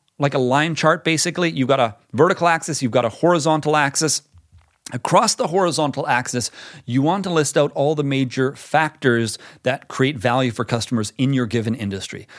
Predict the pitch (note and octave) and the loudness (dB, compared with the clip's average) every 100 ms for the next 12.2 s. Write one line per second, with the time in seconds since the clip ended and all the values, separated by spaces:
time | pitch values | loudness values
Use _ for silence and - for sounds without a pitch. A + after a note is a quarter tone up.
0 | - - D3 C3+ F#3+ G3 E3 D3 D3 D#3 | -20 -2 -2 2 2 4 0 2 2 2
1 | - - D#3 C#3+ - _ B2+ C3+ C3+ B2+ | -2 0 0 0 -14 _ 0 2 2 0
2 | A#2 A#2+ A#2 G#2+ - G#2 G2 - F2 _ | -4 -2 0 -2 -2 -4 -4 -8 -10 _
3 | _ _ - - G3+ F#3 G3 B2+ E3+ F3+ | _ _ -10 -2 -2 0 -4 0 0 2
4 | D3 D3+ C#3 C#3 A#2+ A#2+ - A#2+ - - | 0 0 0 -2 -2 -2 -4 -4 -6 -16
5 | _ B2 C3+ - C#3+ D3 D3 B2 A#2 B2+ | _ 0 0 -2 -4 -2 -2 0 0 0
6 | A#2+ - _ C#3+ D3 D#3+ D#3+ E3+ _ - | 0 -4 _ -2 0 0 0 -4 _ -12
7 | - G3 - C3 C#3 C#3 - _ _ _ | -2 -2 0 0 0 -2 -10 _ _ _
8 | A#2+ B2+ - _ _ _ _ _ - C3 | 0 0 0 _ _ _ _ _ -4 -4
9 | - D3 C#3 B2 C3 A#2 A#2 - G2+ - | 0 -2 2 0 2 0 -4 -2 -4 -6
10 | F2+ - - - B2 B2+ G#2+ A#2+ A#2+ C3+ | -10 -10 -14 -2 0 0 0 0 2 0
11 | C3+ - D#3+ D#3 D3+ A2+ B2+ - - D3 | -2 -2 -4 -4 -6 -4 -4 -6 -4 -2
12 | D3 C3+ | 0 -4